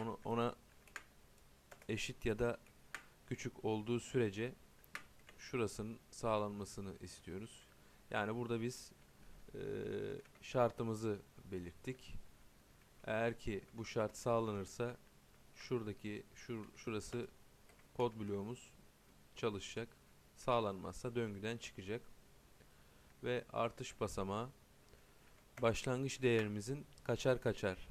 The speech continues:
artması gerektiğini belirteceğiz burada. I artı artı ya da şöyle diyebiliriz arkadaşlar. Ee, i eşittir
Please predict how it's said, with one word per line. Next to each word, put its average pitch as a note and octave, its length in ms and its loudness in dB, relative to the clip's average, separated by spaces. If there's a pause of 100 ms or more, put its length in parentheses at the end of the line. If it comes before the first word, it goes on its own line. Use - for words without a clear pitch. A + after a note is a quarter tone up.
(120)
artması G2 580 -4 (200)
gerektiğini G2 640 -2
belirteceğiz F#2 600 -2
burada. G#2+ 300 0 (960)
I B2+ 260 0
artı A#2+ 380 4
artı A#2 460 4 (920)
ya A#2+ 160 6
da A2 200 4 (1900)
şöyle A#2 400 0
diyebiliriz F#2+ 420 -2
arkadaşlar. G2+ 800 -8 (1120)
Ee, - 240 -14 (3250)
i B2 200 2
eşittir - 680 -4